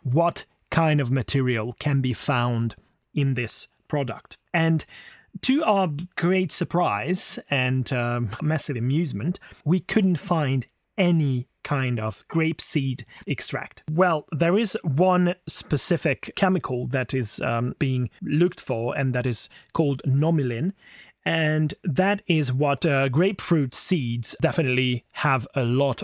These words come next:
of. So if you come across a grapefruit seed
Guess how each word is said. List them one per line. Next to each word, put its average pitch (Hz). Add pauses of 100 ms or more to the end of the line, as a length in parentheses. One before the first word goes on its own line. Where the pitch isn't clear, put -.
of. 107 (140)
So 135 (240)
if 196
you 170 (180)
come 180
across 151
a 143
grapefruit 143
seed 143